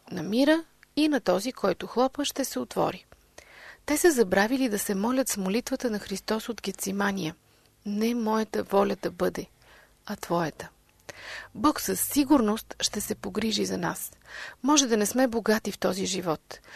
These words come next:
Исус ни съветва да си събираме съкровища на небето, а не на земята. Бог ще ни даде необходимата благодат,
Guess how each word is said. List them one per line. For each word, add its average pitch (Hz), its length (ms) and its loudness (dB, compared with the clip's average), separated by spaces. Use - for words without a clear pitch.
Исус 302 300 0
ни 311 100 4
съветва 247 420 2
да 214 100 -2
си - 120 -6
събираме 220 520 -2
съкровища 226 680 -2
на 196 160 -2
небето, 180 680 -2
а 208 100 -2
не 214 140 -4
на 220 140 -2
земята. 226 560 -2
Бог 202 240 0
ще - 160 -4
ни 202 120 -2
даде 190 280 2
необходимата 208 720 -2
благодат, 175 600 -2